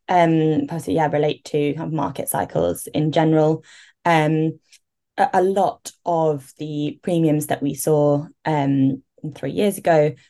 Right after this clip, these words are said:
were in the kind of alternative asset space, particularly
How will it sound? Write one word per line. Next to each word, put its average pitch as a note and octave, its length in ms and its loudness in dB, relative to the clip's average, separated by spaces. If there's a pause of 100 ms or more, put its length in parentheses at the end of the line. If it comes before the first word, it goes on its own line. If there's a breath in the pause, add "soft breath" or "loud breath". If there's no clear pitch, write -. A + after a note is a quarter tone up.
(100)
were D#3 500 2
in D3 520 -2 (100)
the D#3+ 60 -12
kind D#3+ 120 -14
of D#3+ 60 -6
alternative - 460 -6
asset - 320 -6
space, - 320 -4
particularly D3+ 720 -2